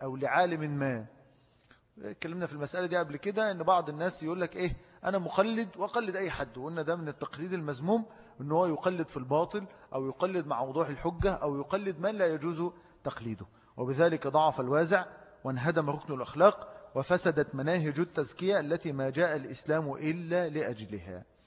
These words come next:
يبقى في النهاية بنقول المنهج السلفي يقوم بين المنهجين السابقين، ولا عايزين إغراق في اللي هي الصوفيات بقى وال-، وال-، والحضارات والدروشة، اللي هي ال-، ال-، الاهتمام بالجانب القلبي حتى نصل لدرجة الدروشة،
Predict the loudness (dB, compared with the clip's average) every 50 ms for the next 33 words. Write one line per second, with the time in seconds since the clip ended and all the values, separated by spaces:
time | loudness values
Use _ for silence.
0 | -20 -20 -20 -20 -20 -20 _ _ 0 2 2 4 4 2 0 2 4 4 4 4
1 | 2 2 2 2 2 2 2 2 0 0 -2 -2 -4 -8 -2 0 2 2 2 0
2 | -2 -6 -12 -16 -12 -8 -4 0 0 0 0 0 -2 -2 0 0 0 2 2 0
3 | 0 -2 -4 -4 -4 -4 -4 -2 -2 -2 0 0 -2 -2 -4 -6 -4 -2 -2 -2
4 | -2 -4 -6 -10 -12 -12 -16 -20 _ _ _ _ -20 -14 0 8 8 10 10 10
5 | 8 6 6 4 2 0 -2 -4 -4 -6 -6 -4 -2 0 4 6 6 6 6 2
6 | -2 -8 -10 -10 -14 -20 -20 -20 -20 -20 -12 -6 -6 -4 -2 0 2 2 2 4
7 | 6 6 6 6 4 2 -2 -2 -2 -4 -4 -4 -2 -2 0 2 2 2 2 2
8 | 2 0 2 2 2 0 0 0 0 -2 -2 -4 -4 -4 -2 -2 -2 -2 -2 -4
9 | -4 -6 -6 -6 -6 -4 -2 0 2 4 4 4 4 2 -2 -4 -4 -4 -2 -2
10 | 0 4 4 4 4 2 0 -4 -6 -10 -20 -20 -20 -20 _ _ _ _ _ _
11 | _ _ _ _ -12 -10 -8 -6 -4 -4 -4 -4 -6 -10 -14 -14 -16 -18 -20 -18
12 | -16 -14 -12 -10 -6 -6 -6 -6 -2 0 2 4 4 4 4 4 4 4 4 2
13 | 4 6 4 4 6 2 -2 -4 -4 -4 -4 -4 -2 -2 -2 -2 -2 2 4 4
14 | 4 4 4 0 -2 -2 0 2 2 4 4 2 2 2 -4 -8